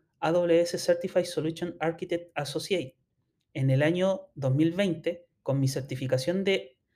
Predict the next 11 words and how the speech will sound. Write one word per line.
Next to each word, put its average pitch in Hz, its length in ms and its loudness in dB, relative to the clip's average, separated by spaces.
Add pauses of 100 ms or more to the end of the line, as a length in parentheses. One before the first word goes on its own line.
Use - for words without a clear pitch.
(180)
Certified 175 540 2
Solution 160 520 -4
Architect 160 500 -8
Associate, 185 560 -4 (240)
volví 147 420 0
a 226 100 2
postular 196 420 2
a 196 100 4
A 196 40 4
W 190 340 2
S - 320 -4